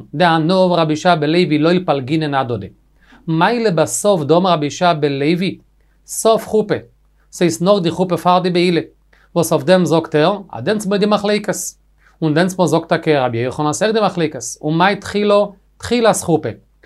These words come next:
נאך פאר די חופה, דען צו רבי יהודה אכט מועד, אז זי גענוג האט נאי בעל פה צו מיכל זיין. וכי כה אמינא ענו ושיח רבי יוחנן זאגט, אה, בין בזו, בין בזו, סיי בתחילו, סיי בסוף, די מחלוקת, תחילת ביה ובסוף ביה.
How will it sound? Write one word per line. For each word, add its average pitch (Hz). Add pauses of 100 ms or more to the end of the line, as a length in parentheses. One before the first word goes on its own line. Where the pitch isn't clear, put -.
(140)
נאך 160
פאר 214
די 196
חופה, 208
דען 208
צו 202
רבי 160
יהודה 196
אכט 190
מועד, 220
אז 180
זי 185
גענוג 185
האט 190
נאי 196
בעל 190
פה 208
צו 208
מיכל 165
זיין. 135 (600)
וכי 185
כה 160
אמינא 175
ענו 170
ושיח 160
רבי 147
יוחנן 160
זאגט, 160
אה, 127
בין 180
בזו, 175
בין 175
בזו, 170
סיי 175
בתחילו, 165
סיי 165
בסוף, 156
די 160
מחלוקת, 151 (560)
תחילת 226
ביה 196
ובסוף 180
ביה. 123